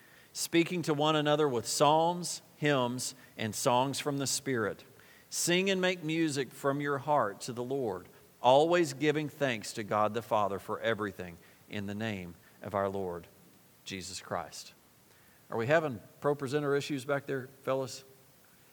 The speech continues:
All right, now that you got that one up, let's go to Luke chapter eleven, verse nine. Luke chapter eleven, verse nine through thirteen.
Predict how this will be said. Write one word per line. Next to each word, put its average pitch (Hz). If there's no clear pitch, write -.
All 110
right, 113
now 120
that 107
you 110
got 113
that 117
one 104
up, 101
let's 113
go 147
to 127
Luke 135
chapter 123
eleven, 107
verse 107
nine. 104
Luke 151
chapter 165
eleven, 151
verse 131
nine 139
through 139
thirteen. 123